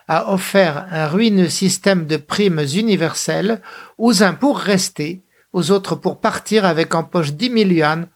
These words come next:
plus d'un mois de salaire, tout en subissant un trou de trente pour cent dans la production de ces iPhones attendus d'urgence pour Noël.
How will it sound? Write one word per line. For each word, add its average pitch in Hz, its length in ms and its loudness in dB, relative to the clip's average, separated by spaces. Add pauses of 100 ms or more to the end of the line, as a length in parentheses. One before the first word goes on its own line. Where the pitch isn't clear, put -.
(160)
plus 202 140 -4
d'un 170 160 2
mois 175 240 2
de 143 140 -4
salaire, 147 460 -2 (340)
tout - 200 -4
en 151 80 2
subissant 151 680 -2 (120)
un 135 140 -8
trou - 380 -6
de 135 120 -8
trente 202 400 -2
pour - 160 -4
cent 180 240 2
dans 143 140 0
la 135 120 2
production 180 640 0
de 147 120 0
ces 135 300 0
iPhones 156 500 0 (300)
attendus 147 480 -2
d'urgence 139 560 -2
pour 185 200 0
Noël. 139 520 -2